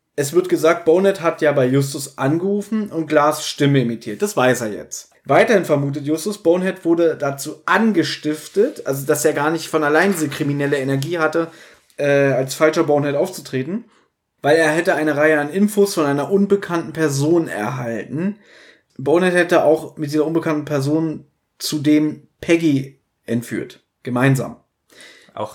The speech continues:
Speaker 2: äh,
Speaker 1: Warum verdächtigt Peter jetzt Mister Milton Glass? Das hab ich nicht verstanden.
Speaker 2: Na, wegen dem Auto.
Speaker 1: Ja, okay, gut. Dann
Speaker 2: Weil
Speaker 1: gebe ich
Speaker 2: es
Speaker 1: dir
Speaker 2: sein
Speaker 1: recht.
Speaker 2: gelbes Auto ist.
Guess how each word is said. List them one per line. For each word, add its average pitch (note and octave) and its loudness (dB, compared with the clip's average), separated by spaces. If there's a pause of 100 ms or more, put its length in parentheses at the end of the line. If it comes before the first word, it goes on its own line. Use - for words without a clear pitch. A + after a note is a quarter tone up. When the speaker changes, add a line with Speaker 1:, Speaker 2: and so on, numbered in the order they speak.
(160)
Speaker 2:
äh, - -10 (540)
Speaker 1:
Warum G#3+ 4
verdächtigt B3+ 0
Peter B3 0
jetzt A3+ 0
Mister G#3 -4
Milton G3 2
Glass? B2 0 (120)
Das - -6
hab G3 4
ich F#3+ -2
nicht F3+ -2
verstanden. A#2+ -2 (220)
Speaker 2:
Na, G2+ -12
wegen G#2 -8
dem - -8
Auto. E3 -2 (540)
Speaker 1:
Ja, D#3+ 2
okay, E3+ 4
gut. B2 -4
Dann F#3+ 0
Speaker 2:
Weil F#3 0
Speaker 1:
gebe E3 -6
ich E3+ -4
Speaker 2:
es C#3 -2
Speaker 1:
dir B2 0
Speaker 2:
sein B2+ 0
Speaker 1:
recht. - -2
Speaker 2:
gelbes C3 -2
Auto D#3+ -6
ist. - -16